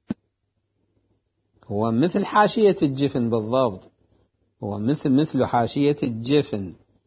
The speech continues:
ما نقدر نطبق عنوان كل ما في الإنسان اثنان على حاشية الجفن، على الجفنين نطبقها ماكو مشكلة، نقول أن الإنسان يملك جفنين،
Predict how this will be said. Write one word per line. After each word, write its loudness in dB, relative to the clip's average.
ما -2
نقدر 6
نطبق 2
عنوان 4
كل 2
ما 4
في -2
الإنسان 0
اثنان 0
على 2
حاشية 2
الجفن، -8
على 6
الجفنين 2
نطبقها 0
ماكو -2
مشكلة، -4
نقول 2
أن 4
الإنسان 2
يملك 4
جفنين، 2